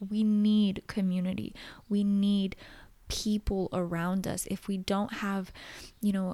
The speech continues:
a good connection with our family, then we can create our chosen family, right? We can cultivate that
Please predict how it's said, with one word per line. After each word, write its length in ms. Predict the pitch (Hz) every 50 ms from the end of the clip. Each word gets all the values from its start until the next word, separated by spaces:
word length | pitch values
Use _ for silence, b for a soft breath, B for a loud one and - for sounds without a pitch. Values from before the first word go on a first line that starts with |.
| - -
a 60 | 202
good 260 | 185 - - 196 202
connection 380 | - - 214 196 196 - - 196
with 140 | 190 190 -
our 80 | 185
family, 500 | 175 - - - 208 208 214 220 226 226
then 300 | 214 214 202 190 190 185 -
we 160 | 202 202 202
can 240 | - - - 214 202
create 300 | - - 202 202 202 190
our 140 | - 196 190
chosen 580 | 190 - - - 220 202 202 202 190 196 185 185
family, 480 | 190 - - 185 185 185 185 185 190
right? 220 | 190 196 190 - -
We 100 | 202 202
can 180 | - - 220 208
cultivate 760 | - - - 220 202 208 - - 202 196 190 185 - - -
that 240 | 202 185 180 -